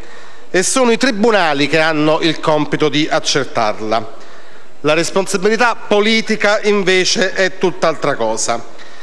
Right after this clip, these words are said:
e affrontarla con ottica diversa da quella della giustizia penale non spetta alla magistratura,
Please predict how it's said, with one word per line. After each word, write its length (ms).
e 120
affrontarla 920
con 200
ottica 480
diversa 840
da 140
quella 300
della 160
giustizia 560
penale 420
non 220
spetta 640
alla 220
magistratura, 960